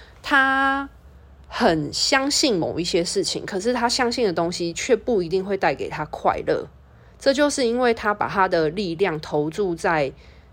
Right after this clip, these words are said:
他不一定认同的事情上面，可是他却不自知，那这就会进入一种迷信的状态。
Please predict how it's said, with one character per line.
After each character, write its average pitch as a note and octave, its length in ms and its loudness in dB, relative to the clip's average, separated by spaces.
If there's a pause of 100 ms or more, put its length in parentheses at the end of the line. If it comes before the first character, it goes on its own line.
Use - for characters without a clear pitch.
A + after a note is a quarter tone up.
他 - 140 2
不 B3 260 4
一 F#3+ 40 0
定 G3 260 2
认 F#3+ 260 2
同 B2 320 -8
的 A2 220 -2
事 G3+ 180 -4
情 - 200 -8
上 - 280 -6
面， D#3 160 -4
可 - 140 -6
是 G3 160 -4
他 F#3 260 -4
却 F3+ 220 0
不 D#3 220 -2
自 F3 240 -6
知， - 360 -8 (340)
那 C4 140 2
这 A#3 140 6
就 G#3+ 160 4
会 F#3+ 240 2 (160)
进 G3 260 2
入 F#3+ 160 4
一 F#3 60 -2
种 D3+ 260 -2
迷 D#3 240 -2
信 E3+ 300 0
的 C3+ 100 -2
状 C3 360 -2
态。 - 260 -4